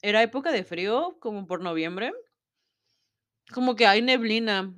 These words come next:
a eso de las siete de la mañana. <laughs> Está bien raro eso, la neta. Mm, y, y pues yo fui, ¿no? Fui la se-,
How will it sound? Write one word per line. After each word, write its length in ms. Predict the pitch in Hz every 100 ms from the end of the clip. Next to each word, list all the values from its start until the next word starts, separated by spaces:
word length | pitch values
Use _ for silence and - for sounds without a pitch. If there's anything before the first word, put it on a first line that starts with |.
| -
a 100 | 190
eso 140 | 202
de 160 | 220 208
las 240 | 160 165
siete 200 | 180 185
de 60 | 202
la 120 | 190
mañana. 360 | 160 156 160
<laughs> 280 | 190 226 226
Está 180 | 226 208
bien 180 | 208 208
raro 220 | 180 170
eso, 160 | 170 170
la 100 | 151
neta. 260 | 147 - _ _ _ _ _ _ _ _ _ _ _ _ _
Mm, 500 | 208 214 220 208 196 - _ _ _ _ _ _ _ _ _ _ _ - _ -
y, 380 | 220 247 240 233
y 60 | 226
pues 180 | 247
yo 120 | 214 208
fui, 220 | 208 180
¿no? 200 | 156 170
Fui 120 | 208
la 140 | 202
se-, 140 | 196